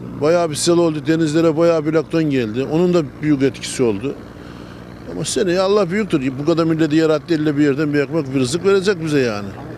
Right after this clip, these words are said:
Çevre şimdi terelerden bütün pislikler denize geliyor yani. Bizim bütün sıkıntımız kirlilikten dolayı. Tabii kirlilik olmadıktan sonra, sonra bir herhangi bir sıkıntı yok. Tabii çevre, tab-, tabiye dolayı da çok büyük.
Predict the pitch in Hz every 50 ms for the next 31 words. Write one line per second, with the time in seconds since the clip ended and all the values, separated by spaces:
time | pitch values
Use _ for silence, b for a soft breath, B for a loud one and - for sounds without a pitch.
0 | - - - 175 180 196 208 190 160 190 208 208 185 147 196 196 202 202 202 196
1 | 180 202 208 190 175 180 165 196 185 170 170 165 143 - 175 165 208 196 170 196
2 | 196 190 185 180 214 202 185 180 156 143 139 135 131 127 127 131 135 147 151 175
3 | 170 170 180 180 185 160 135 160 156 160 160 156 160 180 202 175 135 120 180 196
4 | 196 214 214 214 180 196 180 156 139 135 127 120 120 123 151 180 - B B B
5 | B B B B - 156 156 151 139 - - 190 190 196 202 190 185 180 196 190
6 | 185 185 180 160 135 165 170 156 127 151 165 160 165 - - - 147 147 139 120
7 | - 156 165 190 196 170 151 156 190 180 175 175 170 170 165 165 147 131 - 156
8 | 143 151 160 175 220 208 165 123 B B B B B B B 170 175 160 131 -
9 | - - 185 185 180 175 185 180 135 - B B B B B B B B - 120
10 | 120 - - 139 123 - - 147 147 160 202 214 208 202 220 214 208 190 170 156
11 | 143 117 - 147 123 117 123 131 135 120